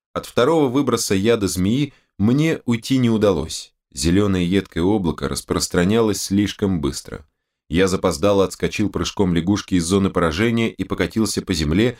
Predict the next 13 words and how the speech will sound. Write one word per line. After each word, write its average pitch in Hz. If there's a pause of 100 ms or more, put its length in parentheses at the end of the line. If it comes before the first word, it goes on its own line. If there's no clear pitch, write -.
(160)
захлебываясь 82
кашлем. 64 (600)
Тот 139
же 110
сорвал 98
с -
ремня 92
на 90
груди 82
флакончик 98
с 73
дорогущим 82
противоядием 85